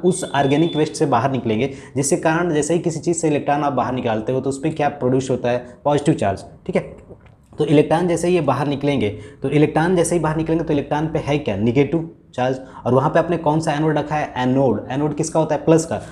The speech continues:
तो ये इलेक्ट्रॉन किस पे चले जाएंगे, एनोड पे। किस पे चले जाएंगे, एनोड पे। और जो वहाँ पर आपका प्रोटॉन्स होगा, वो प्रोटॉन्स पैदा होगा उस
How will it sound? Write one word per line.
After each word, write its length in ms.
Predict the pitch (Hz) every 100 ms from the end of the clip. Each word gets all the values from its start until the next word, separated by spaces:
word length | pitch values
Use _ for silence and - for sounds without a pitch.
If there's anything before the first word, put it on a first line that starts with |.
| -
तो 60 | 127
ये 60 |
इलेक्ट्रॉन 360 | 151 165 165 165
किस 180 | 160 -
पे 100 | 170
चले 200 | 160 156
जाएंगे, 300 | 151 156 -
एनोड 300 | 135 135 131 107
पे। 80 | 98
किस 200 | - -
पे 100 | 160
चले 180 | 160
जाएंगे, 240 | 156 160 151
एनोड 280 | 135 139 135
पे। 160 | 104 104 - - 127
और 120 | 143
जो 100 | 165
वहाँ 200 | 156 170
पर 360 | 175 185 135 -
आपका 360 | 143 - 175 160 - -
प्रोटॉन्स 440 | 139 151 165 160
होगा, 200 | 110 110
वो 140 | 127
प्रोटॉन्स 400 | 139 147 147 156
पैदा 260 | 160 139 151
होगा 220 | 151 147
उस 340 | - 156 -